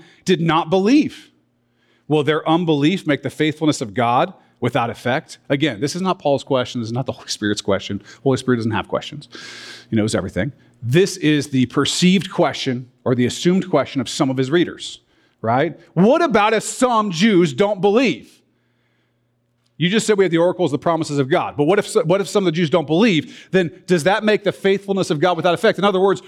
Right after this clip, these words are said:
will those promises go away? Will God not keep his promises because we're unfaithful? This is extremely important.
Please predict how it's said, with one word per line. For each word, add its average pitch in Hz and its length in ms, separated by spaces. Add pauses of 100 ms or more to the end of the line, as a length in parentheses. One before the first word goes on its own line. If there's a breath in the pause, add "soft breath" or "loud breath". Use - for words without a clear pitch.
(120 loud breath)
will 202 160
those 214 240
promises 226 640
go 208 260
away? 240 400 (1900)
Will 196 160
God 208 340
not 196 480
keep 208 160
his 180 140
promises 170 540
because 175 340
we're 247 420
unfaithful? 233 920 (2250)
This 147 180
is 139 380 (640)
extremely 156 480
important. 82 420